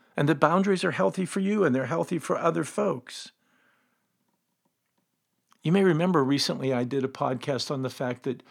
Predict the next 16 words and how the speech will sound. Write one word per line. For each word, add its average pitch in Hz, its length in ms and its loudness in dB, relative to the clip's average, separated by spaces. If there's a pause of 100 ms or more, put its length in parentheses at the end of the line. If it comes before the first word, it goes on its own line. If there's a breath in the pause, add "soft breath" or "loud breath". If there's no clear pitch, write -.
(260 soft breath)
your 143 180 4
life 151 420 4
is 135 220 2
hidden 156 540 2
with 131 260 0
Christ. 185 480 0
Look 180 160 2
how 180 260 4 (300 loud breath)
important 175 720 2
who 202 260 4
you 190 260 6
are 180 280 6
is, 185 760 2 (1300)
that 135 220 -2
Christ 139 420 0
is 127 480 -4